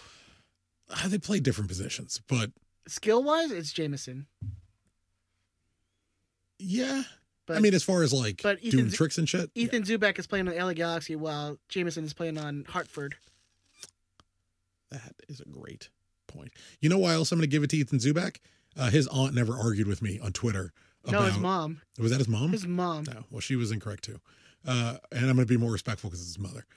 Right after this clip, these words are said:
Speaker 1: His mother never argued with me on Twitter about my inability to see soccer skill in players. When I told her, "Hey,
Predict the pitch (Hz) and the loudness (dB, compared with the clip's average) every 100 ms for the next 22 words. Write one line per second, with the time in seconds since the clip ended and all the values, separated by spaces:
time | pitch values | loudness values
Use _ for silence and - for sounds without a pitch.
0 | - _ _ 147 123 117 143 117 98 120 | -20 _ _ 2 2 4 4 4 2 2
1 | 113 120 123 110 113 117 107 95 120 98 | 2 2 2 2 2 2 0 0 0 0
2 | 101 117 107 104 107 107 110 107 117 117 | -4 -4 -2 -2 -2 -4 -2 -2 0 0
3 | 101 110 104 98 92 - - 107 92 113 | 0 0 -2 -2 -4 -4 -4 -2 -2 -4
4 | 98 117 - 104 104 101 98 107 95 127 | -4 -6 -6 -8 -8 -10 -8 -6 -6 -8
5 | - _ _ - _ - 120 110 98 135 | -12 _ _ -20 _ -2 0 2 2 2
6 | 131 90 92 80 _ _ _ _ _ _ | 2 0 -6 -10 _ _ _ _ _ _
7 | _ - 165 214 107 | _ -6 -2 -2 -2